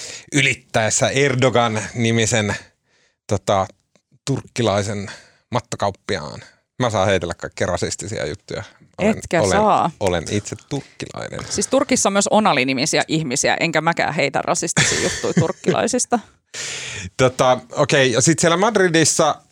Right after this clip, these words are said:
Speaker 1: äh, turkkilaisten ystävienne kanssa sulassa sovussa. Näin.
Speaker 2: Mm.
Speaker 1: Äh,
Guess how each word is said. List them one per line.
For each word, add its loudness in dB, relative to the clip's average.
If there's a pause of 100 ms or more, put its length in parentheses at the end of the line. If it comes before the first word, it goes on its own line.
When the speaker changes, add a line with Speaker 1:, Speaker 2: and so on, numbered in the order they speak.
(120)
Speaker 1:
äh, 4
turkkilaisten 2
ystävienne 2
kanssa 2 (100)
sulassa 0
sovussa. 2 (580)
Näin. -2
Speaker 2:
Mm. -4
Speaker 1:
Äh, -8